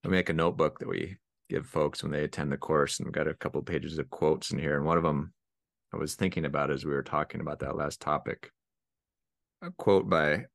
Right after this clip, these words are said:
Jose Ortega Gasset. "Man cannot re-enter nature except by temporarily rehabilitating that part of himself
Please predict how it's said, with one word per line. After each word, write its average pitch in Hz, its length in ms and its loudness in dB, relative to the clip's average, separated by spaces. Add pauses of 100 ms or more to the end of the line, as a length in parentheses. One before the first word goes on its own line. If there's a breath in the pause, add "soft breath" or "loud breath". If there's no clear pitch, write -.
(760)
Jose 87 500 2
Ortega 85 600 -2
Gasset. - 560 -8 (1080)
"Man 101 280 2
cannot 90 340 2
re-enter 76 300 4
nature 73 640 -2
except - 400 -4 (360)
by 76 120 0
temporarily 78 760 2
rehabilitating 78 920 -2
that 76 240 -4
part 80 200 0
of 76 60 -2
himself 73 460 -2